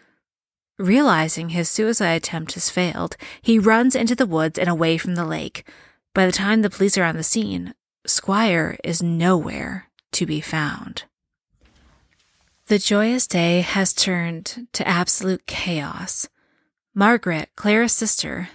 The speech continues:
is dead. William, whose wife has just been killed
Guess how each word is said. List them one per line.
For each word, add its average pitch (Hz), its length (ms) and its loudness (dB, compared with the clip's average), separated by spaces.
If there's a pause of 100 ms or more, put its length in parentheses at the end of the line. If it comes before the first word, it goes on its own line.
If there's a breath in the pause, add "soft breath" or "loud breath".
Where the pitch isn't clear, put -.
(580 soft breath)
is 190 200 -2
dead. - 440 -6 (920)
William, 190 520 4
whose 175 240 2
wife 175 360 0
has 170 260 -4
just - 360 -2
been 220 160 -4
killed 180 520 -4